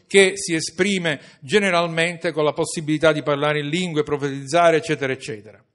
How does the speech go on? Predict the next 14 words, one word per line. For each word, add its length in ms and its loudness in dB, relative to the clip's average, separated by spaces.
A 120 -2
questo 300 -4
punto 380 4
entra 300 2
in 100 -2
scena 320 2
un 80 2
altro 340 0
uomo, 840 4
un 40 -20
po' 160 4
diverso 460 0
da 160 -6
Zaccheo, 580 -12